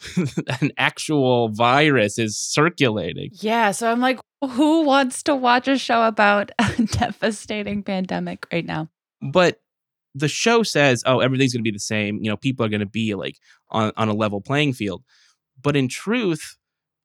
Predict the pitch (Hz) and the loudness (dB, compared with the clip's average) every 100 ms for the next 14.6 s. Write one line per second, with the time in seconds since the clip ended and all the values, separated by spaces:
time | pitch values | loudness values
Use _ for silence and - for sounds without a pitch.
0 | - 147 131 110 123 180 170 131 139 226 | 0 2 2 0 0 2 2 0 -2 2
1 | 196 135 120 120 131 _ _ _ 123 156 | 4 4 2 -2 -8 _ _ _ -4 -2
2 | 170 - _ - 147 131 202 254 196 135 | -2 -6 _ -2 0 2 0 0 -2 -2
3 | - 160 151 143 131 127 _ - 120 143 | 0 0 2 2 0 -2 _ -10 0 2
4 | 131 117 110 113 107 - - _ 110 107 | 2 0 -2 -2 -2 -8 -14 _ -10 -6
5 | 95 104 120 165 143 135 120 107 104 101 | -4 -4 0 2 4 2 2 0 -4 -6
6 | 104 95 - 170 165 143 127 113 107 107 | -8 -8 0 2 4 2 0 -4 -4 -6
7 | 101 - _ _ - 170 190 180 151 135 | -10 -14 _ _ -4 2 4 2 0 -2
8 | 131 185 190 175 151 120 123 123 117 - | -2 0 2 4 2 0 -2 0 0 -2
9 | _ _ _ - 123 151 151 - 107 113 | _ _ _ -2 2 2 0 -14 -4 2
10 | 139 143 - 127 131 120 107 - 120 107 | 4 2 0 4 4 2 -4 -8 -6 -4
11 | 104 123 113 76 - - _ _ _ _ | 0 2 2 -2 -10 -20 _ _ _ _
12 | _ 151 156 160 185 170 - 254 - 147 | _ 0 2 2 0 0 -2 -2 0 -2
13 | 156 - - 139 127 113 117 107 107 95 | 0 2 4 4 2 0 -2 -2 -4 -8
14 | 113 135 - 147 123 113 | -6 -6 -2 0 2 0